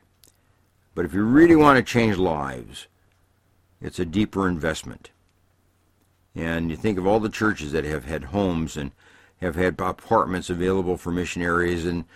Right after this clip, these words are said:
visiting people and, and for staff and so on. You wonder how many have had homeless,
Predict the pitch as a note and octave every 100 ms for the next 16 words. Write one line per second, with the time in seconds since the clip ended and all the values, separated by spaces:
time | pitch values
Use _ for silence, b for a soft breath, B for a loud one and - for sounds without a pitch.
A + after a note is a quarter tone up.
0 | b b - F#2 F2 F#2 F#2 E2 F#2 F#2
1 | F2+ F#2 F#2 E2+ D2+ F2 E2+ D#2 - -
2 | - - - - E2+ - F2+ E2+ E2+ F2
3 | E2 - G#2 F#2 C#2 C2 - b b b
4 | b - F2+ G#2 F#2 G#2 G#2 G2 F2+ D#2
5 | F2+ D#2+ - G2 G#2+ G2 E2 -